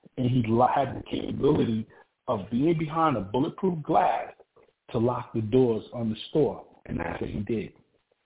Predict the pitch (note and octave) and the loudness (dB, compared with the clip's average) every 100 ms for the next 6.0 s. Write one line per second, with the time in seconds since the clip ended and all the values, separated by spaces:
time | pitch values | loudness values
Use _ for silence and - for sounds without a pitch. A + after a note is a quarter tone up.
0 | _ _ - B2+ B2 B2 B2 B2+ B2+ - | _ _ 2 4 4 2 4 4 2 -4
1 | F2+ C#3+ F#3 D#3 A2+ A2+ - _ _ - | 0 4 4 2 -2 -8 -16 _ _ -14
2 | G2+ B2+ C3+ D3 - A#2+ D3+ A#2 F#2 B2+ | -4 2 2 2 -4 -4 -4 -4 -4 -4
3 | D3 D#3 F3 D3+ - _ _ _ _ _ | -2 -2 -2 -4 -10 _ _ _ _ _
4 | _ A#2+ C#3+ C3 A2+ C#3 F3+ A#2 B2+ C3+ | _ -2 0 2 0 0 0 0 -2 -2
5 | C3 C#3 B2 A#2+ - A2 C3 A3 G3+ - | -2 -4 -2 -2 -4 -6 -4 -4 -4 -6